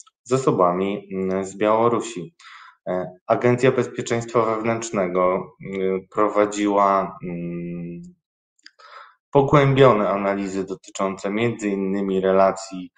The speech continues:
obecnego sekretarza stanu, mm, a, pana Andruszkiewicza i jego kontaktów, e, z przedstawicielami białoruskiej ambasady.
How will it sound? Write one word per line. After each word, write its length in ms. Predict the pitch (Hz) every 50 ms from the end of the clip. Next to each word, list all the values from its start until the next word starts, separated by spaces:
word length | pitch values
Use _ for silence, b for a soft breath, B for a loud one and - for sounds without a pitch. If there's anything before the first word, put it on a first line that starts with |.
| B B B B B _ _ _ - - - -
obecnego 1080 | 107 104 - 104 104 101 - - - 104 104 101 95 95 98 98 98 98 98 95 - 73 90 95 92
sekretarza 640 | - - 104 - - 98 98 - 107 104 98 98 95
stanu, 420 | - - - 101 98 95 92 90
mm, 1300 | 87 87 85 78 _ 92 92 90 87 85 85 85 85 85 87 87 87 87 87 90 90 90 92 92 90 - - -
a, 40 | - - - - _ _ _ _ _ _ _ -
pana 360 | 98 98 98 98 95 92 - -
Andruszkiewicza 920 | 123 127 131 127 117 - - - - - 101 92 92 90 - - 95 85 - - _ _ _ B B B B B B B B _ _
i 680 | - 107 104 104 104 104 104 107 107 107 107 - 110 104
jego 280 | 113 110 - 107 104
kontaktów, 880 | 101 - 110 110 107 - 107 98 92 - - - 98 90 92 - - - 107 104 98 95
e, 40 | 95
z 180 | 95 - - -
przedstawicielami 960 | - 113 104 101 - - 104 92 92 92 - 101 95 95 92 95 95 95 90
białoruskiej 560 | 90 101 98 95 95 95 92 - - - 101
ambasady. 680 | 95 95 92 98 98 - - 90 87 82 90 95 95